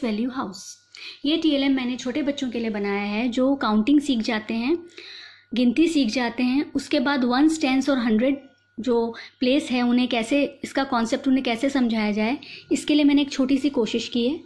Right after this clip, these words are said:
इसमें हम पहले वंस और tens place के बारे में उन्हें बताने की कोशिश करेंगे। इसमें मैंने ये place value house बनाया है जिसमें तीन rooms हैं, ये वंस का,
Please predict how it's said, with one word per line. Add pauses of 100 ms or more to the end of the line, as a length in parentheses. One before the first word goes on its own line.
(480)
इसमें
हम
पहले
वंस
और
tens
place
के
बारे
में
उन्हें
बताने
की (360)
कोशिश
करेंगे। (1300)
इसमें
मैंने
ये
place
value
house
बनाया
है
जिसमें (360)
तीन
rooms
हैं,
ये
वंस
का,